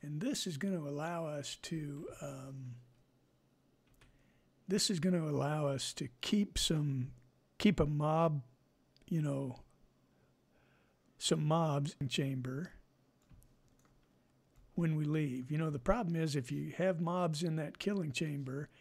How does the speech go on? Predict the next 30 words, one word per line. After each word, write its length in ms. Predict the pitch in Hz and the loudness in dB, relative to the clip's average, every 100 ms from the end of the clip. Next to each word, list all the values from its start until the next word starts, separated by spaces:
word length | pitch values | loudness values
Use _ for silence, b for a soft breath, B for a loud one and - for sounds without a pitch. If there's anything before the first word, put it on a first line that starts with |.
| b | b
and 140 | - 156 | -4 -2
you 80 | 151 | 0
fly 320 | - 170 170 | 2 2 2
away 320 | 156 147 170 | 2 2 2
from 220 | 175 175 | 0 0
here, 340 | 151 190 202 190 b b b b b b b b b b | 2 2 0 -2 b b b b b b b b b b
there's 220 | - 160 | 0 2
a 80 | 151 | 2
good 260 | 139 202 160 | 4 4 4
chance 300 | - 180 160 | 4 4 4
that 140 | 160 | 0
they 120 | 156 | 2
all 200 | 151 151 | 4 4
despawn 880 | 135 156 156 - 160 156 151 127 131 123 - | 4 0 0 -2 -2 -2 -2 -6 -8 -8 -4
when 140 | 160 | 0
you 140 | 147 | 0
get 300 | 139 147 147 - _ _ _ _ _ _ _ _ | 0 0 0 -4 _ _ _ _ _ _ _ _
a 40 | - | -2
certain 340 | - 156 160 | 0 0 -2
number 260 | 147 147 135 | -2 -2 -2
of 100 | 123 | -2
blocks 360 | 127 139 131 - | -2 -2 -4 -4
away. 500 | 131 135 131 127 - - B B B B - | -4 -4 -4 -6 -12 -18 B B B B -6
But 340 | - 233 151 - | 0 2 0 -2
if 240 | 190 185 | 0 2
you 100 | 185 | 2
just, 340 | 160 190 - - - | 2 2 2 -2 -4
if 180 | - 156 | -2 0
you 180 | 185 165 | 2 2
disappear 1040 | 139 147 208 - - 190 220 143 139 151 | 2 4 4 4 2 2 4 2 0 -4